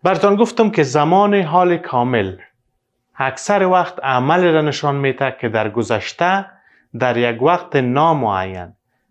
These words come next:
یا نامعلوم شروع شده باشه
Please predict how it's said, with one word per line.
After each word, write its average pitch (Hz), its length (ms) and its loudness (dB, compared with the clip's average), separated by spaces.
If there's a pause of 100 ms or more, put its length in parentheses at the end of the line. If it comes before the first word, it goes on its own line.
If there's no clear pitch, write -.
(100)
یا 127 200 2
نامعلوم 120 1000 0 (880)
شروع 156 380 4
شده 185 260 2
باشه 160 500 -2